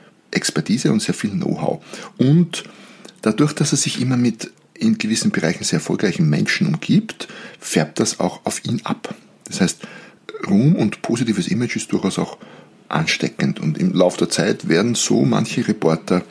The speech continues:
selbst als Experten wahrgenommen. Was ist die Konklusion daraus? Umgib dich mit erfolgreichen Menschen, Erfolg färbt ab. Reporter könnten auch tatsächlich Reporter vom Beruf sein, müssen allerdings nicht Reporter sein. Es kann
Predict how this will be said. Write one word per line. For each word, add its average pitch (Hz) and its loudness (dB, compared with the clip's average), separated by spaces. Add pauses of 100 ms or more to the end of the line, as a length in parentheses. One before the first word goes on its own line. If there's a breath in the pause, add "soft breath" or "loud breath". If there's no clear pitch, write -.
(300 loud breath)
selbst - -2
als - -4
Experten - -2 (420)
wahrgenommen. - -4 (680 loud breath)
Was - -4
ist - -4
die - -2
Konklusion 113 2
daraus? 135 2 (420 loud breath)
Umgib 123 0
dich - -2
mit 107 4
erfolgreichen - 0
Menschen, 185 2
Erfolg - -4
färbt - -4 (400)
ab. - -8 (1300 loud breath)
Reporter 117 0
könnten 175 2
auch 107 0
tatsächlich - -2
Reporter 76 0
vom - -2
Beruf 90 0
sein, 104 0
müssen 101 2
allerdings - -4 (520 loud breath)
nicht - -6
Reporter 98 0
sein. 120 2
Es 104 0
kann 71 0